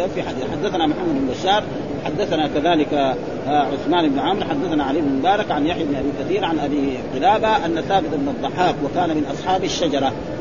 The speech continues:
آه، الذي قال: "لقد رضي الله عن المؤمنين إذ بايعونك تحت الشجرة فعلم ما في قلوبهم فأنزل السكينة عليهم وأثابهم فتحا قريبا".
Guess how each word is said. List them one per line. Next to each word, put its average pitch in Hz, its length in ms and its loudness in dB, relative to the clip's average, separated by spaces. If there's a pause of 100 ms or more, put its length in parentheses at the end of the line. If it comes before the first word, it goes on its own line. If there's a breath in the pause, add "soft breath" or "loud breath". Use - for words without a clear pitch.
آه، 175 220 2
الذي 151 240 0 (100)
قال: 151 160 0
"لقد 143 200 -2
رضي 151 200 0
الله 151 280 2
عن 131 100 0
المؤمنين 143 360 0
إذ 139 200 0
بايعونك 131 420 0
تحت 127 140 0 (100)
الشجرة 185 260 0 (300 loud breath)
فعلم 160 260 0
ما 143 160 0
في 143 200 -4
قلوبهم 175 240 -2
فأنزل 151 320 0
السكينة 147 500 -2
عليهم 143 280 0
وأثابهم 131 580 0
فتحا 170 440 -4
قريبا". 156 340 2